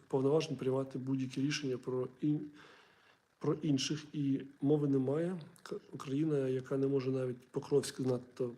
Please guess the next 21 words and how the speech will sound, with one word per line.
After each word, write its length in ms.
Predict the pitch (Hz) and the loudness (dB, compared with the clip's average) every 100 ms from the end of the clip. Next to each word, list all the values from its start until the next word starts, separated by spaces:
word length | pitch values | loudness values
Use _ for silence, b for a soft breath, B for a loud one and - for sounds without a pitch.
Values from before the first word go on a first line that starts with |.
| - | -6
перебільшує 600 | 135 123 143 147 - 131 | -4 -4 -4 -4 -4 -4
своє 200 | - 123 | -4 -4
значення 360 | 131 127 - 131 | -2 -4 -4 -4
і 120 | 135 | -2
вагу, 300 | 131 135 131 - _ _ B B B B - | -4 -4 -12 -18 _ _ B B B B -8
пише 260 | 131 - | -6 -4
Тарфокін. 640 | 127 120 - 165 165 143 | -4 -4 -2 -2 2 2
Ну, 220 | 165 160 147 - | 4 4 2 -6
по 80 | - | -4
суті, 300 | - 175 151 | -2 0 2
ви 160 | 135 135 | 2 2
праві 260 | 135 143 | 2 2
в 60 | 127 | 2
тому, 260 | - 131 120 | 2 2 2
що 480 | - 127 123 120 | -4 -4 -2 -4
вага 260 | 120 123 131 | -2 -2 -2
Росії — 460 | 123 - 175 151 131 | -4 -6 -8 -6 -8
це 140 | - | -8
виключно 420 | 120 135 127 - 131 | -8 -8 -8 -4 0
надутий 360 | 131 139 147 | 0 0 -2
пузир. 340 | 147 123 127 | -6 -4 -6